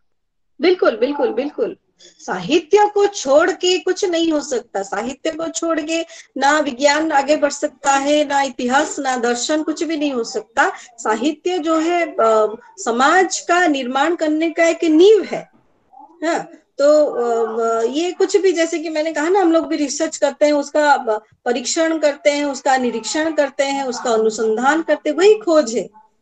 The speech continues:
हाँ, तो scientific method का इस्तेमाल करते हैं।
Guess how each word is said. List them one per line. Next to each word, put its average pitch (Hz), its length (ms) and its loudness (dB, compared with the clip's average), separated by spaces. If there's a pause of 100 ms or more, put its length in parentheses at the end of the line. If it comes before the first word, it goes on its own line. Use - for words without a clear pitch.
(500)
हाँ, 311 300 -4
तो 302 340 2 (360)
scientific 381 560 2
method 277 460 0
का 339 120 2
इस्तेमाल 262 500 -2
करते 180 320 -8
हैं। 175 240 -12